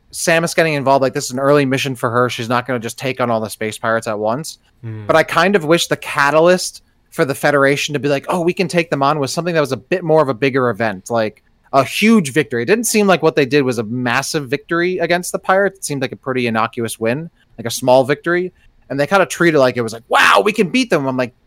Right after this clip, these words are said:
Speaker 1: "You guys couldn't have pulled this off, like, earlier?" I don't know. That, that, I wish that, um,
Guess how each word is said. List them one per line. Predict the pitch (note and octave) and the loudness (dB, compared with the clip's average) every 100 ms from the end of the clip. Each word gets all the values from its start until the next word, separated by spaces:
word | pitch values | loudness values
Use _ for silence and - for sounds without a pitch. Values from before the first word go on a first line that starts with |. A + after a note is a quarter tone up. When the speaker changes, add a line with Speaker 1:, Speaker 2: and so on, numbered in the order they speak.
| _ | _
Speaker 1:
"You | C3 D3+ | -6 -2
guys | G#3+ | -2
couldn't | - G#3+ | 0 -2
have | G#3 | -2
pulled | - G#3 | 0 2
this | G3 F#3+ | 2 4
off, | F#3 D#4 - | 6 4 2
like, | F#3+ D#3 D3 - | 4 6 4 -4
earlier?" | C3+ D#3 F3+ G3+ | 0 4 6 4
I | C#3+ | 4
don't | C3+ | 2
know. | A2 G2 - | 0 -4 0
That, | D#3 E3 | 0 2
that, | C#3+ F#3 - _ _ _ - | 4 2 2 _ _ _ 2
I | |
wish | E3 G3+ - | 4 4 6
that, | F3+ E3+ - _ | 4 4 -2 _
um, | C#3+ C3 B2 A2+ G2+ | 0 2 2 -2 -10